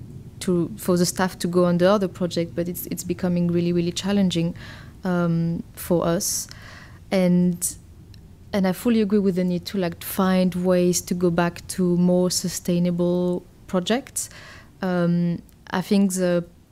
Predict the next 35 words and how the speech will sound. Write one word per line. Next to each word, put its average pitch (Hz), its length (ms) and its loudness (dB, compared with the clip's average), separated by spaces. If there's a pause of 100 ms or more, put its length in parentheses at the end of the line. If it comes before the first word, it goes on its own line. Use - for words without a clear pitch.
(120)
concerns 196 600 0
we 175 100 -2
have 175 300 -4
right 170 240 -2
now 175 180 -2
is 170 120 -4
for 180 120 -2
the 175 80 2
past 190 300 -4
two - 80 0
years 180 240 2
we've 175 160 -2
been 170 140 0
able 170 240 0
to 175 180 -4
avert 170 260 0
a 165 40 -4
famine 226 440 4
with 180 120 0
the 165 60 -2
support 175 600 -4
of 175 160 -4
the 175 80 -2
donors. 185 400 0
The 202 60 -4
donors 170 240 -6
have 165 160 -6
been 165 100 -4
very 165 180 0
mobilized, 202 600 0 (280)
the 180 80 0
U 165 60 2
S 165 80 -2
government 180 540 0
be, 175 100 -6